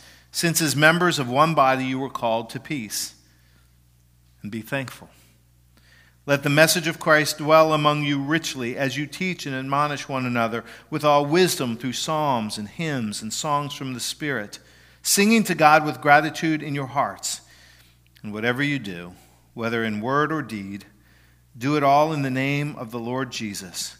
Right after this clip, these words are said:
giving thanks to God the Father through him." Brothers and sisters, this is the word of God for the people of God. Let us pray.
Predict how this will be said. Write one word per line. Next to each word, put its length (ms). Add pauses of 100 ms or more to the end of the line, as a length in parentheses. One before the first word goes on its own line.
giving 280
thanks 460
to 60
God 500
the 80
Father 500 (480)
through 500
him." 400 (680)
Brothers 120
and 80
sisters, 640
this 200
is 140
the 80
word 200
of 100
God 240
for 100
the 60
people 300
of 100
God. 300 (1700)
Let 160
us 160
pray. 240